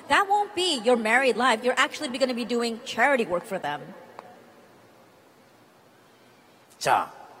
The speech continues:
Speaker 2: 이게 나와졌을 때입니다.
Speaker 1: Now, once you have this,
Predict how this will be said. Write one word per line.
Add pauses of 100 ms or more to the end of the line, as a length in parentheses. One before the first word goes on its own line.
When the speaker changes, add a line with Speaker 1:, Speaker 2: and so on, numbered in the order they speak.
(160)
Speaker 2:
이게
나와졌을
때입니다. (360)
Speaker 1:
Now, (100)
once
you
have
this,